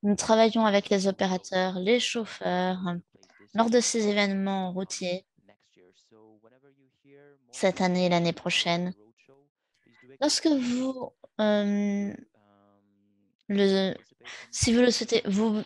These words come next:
n'hésitez pas à faire part de votre intérêt pour participer à ces événements. Si vous avez besoin, euh, de soutien ou, euh, que vous avez des questions, euh, si vous avez des questions notamment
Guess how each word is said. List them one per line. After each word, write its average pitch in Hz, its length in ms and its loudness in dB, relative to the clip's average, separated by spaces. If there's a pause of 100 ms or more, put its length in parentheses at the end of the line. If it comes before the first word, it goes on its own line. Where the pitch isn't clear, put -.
(120)
n'hésitez 233 480 -2
pas 233 240 0
à 214 100 0
faire 202 160 0
part 202 160 0
de 190 80 -4
votre 180 280 0
intérêt 190 760 -2 (1080)
pour 208 120 -2
participer 220 760 2
à 185 100 4
ces 180 300 -4
événements. 170 580 0 (1400)
Si - 220 -4
vous 202 200 0
avez 196 160 4
besoin, 185 880 0 (120)
euh, 180 260 -2
de 175 160 -4
soutien 202 880 -2 (100)
ou, 196 400 -2 (120)
euh, 190 160 2 (100)
que - 520 -12
vous 185 240 -2
avez 180 180 4
des 175 100 0
questions, 226 760 -2 (1500)
euh, 180 260 -6
si - 220 -6
vous 190 80 2
avez 185 120 6
des 175 120 2
questions 190 500 -2
notamment 185 960 0